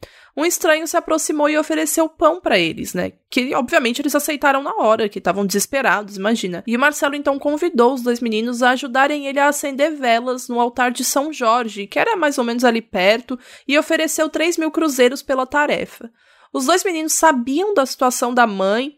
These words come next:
né? Sabiam que não ia ter comida em casa e também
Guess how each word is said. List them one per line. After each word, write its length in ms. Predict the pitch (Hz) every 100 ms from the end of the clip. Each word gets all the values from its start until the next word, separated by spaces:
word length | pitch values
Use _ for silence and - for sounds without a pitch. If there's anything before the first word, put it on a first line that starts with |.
| _
né? 320 | 202 202 247
Sabiam 560 | - 220 196 254 294 262
que 300 | - 254 233
não 160 | 247
ia 100 | 294
ter 120 | 277
comida 320 | 254 226 214 220
em 60 |
casa 680 | - 196 190 202 226 269 285 - - -
e 120 | 311
também 500 | 403 349 277 269